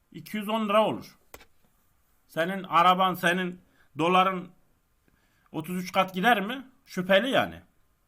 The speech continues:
Ha, kademeli alış. Yarın birisi altı buçuğa da verebilir. E, dokuza gider, sekize düşer. Kademeli satış. Bol bol al sat. Karı gördün mü? Yüzde yirmi, otuz kısa sürede sat.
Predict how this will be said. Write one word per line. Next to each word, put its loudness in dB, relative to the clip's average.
Ha, 0
kademeli 4
alış. 4
Yarın 2
birisi -6
altı 2
buçuğa 2
da 2
verebilir. -6
E, -8
dokuza 0
gider, 2
sekize -2
düşer. -6
Kademeli 0
satış. -2
Bol 0
bol 0
al 4
sat. -2
Karı 4
gördün -4
mü? -4
Yüzde -4
yirmi, -2
otuz -6
kısa -6
sürede -6
sat. 0